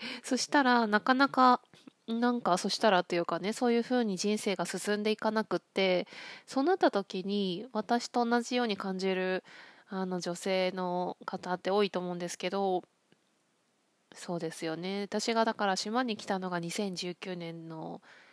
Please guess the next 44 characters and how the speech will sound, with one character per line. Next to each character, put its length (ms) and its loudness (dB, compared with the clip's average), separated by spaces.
三 240 -2
十 160 0
九 200 0
歳 180 0
に 60 -4
な 100 2
る 80 4
年 240 -2
だ 80 -2
っ 40 -4
た 140 -12
ん 60 -10
で 100 -8
す 100 -12
け 120 -8
ど、 280 0
ま 100 2
あ、 40 4
そ 140 0
れ 120 2
の 140 -2
ね、 160 0
一 200 -6
年 320 -2
ぐ 100 -2
ら 140 0
い 60 -2
前 260 -2
と 120 -8
か 100 -10
か 140 -2
ら 80 2
思 160 -4
っ 40 -6
て 140 -8
い 80 -6
た 140 -4
の 140 -8
は、 300 0
ま 80 2
あ、 40 2
自 140 -2
分 200 0
自 60 2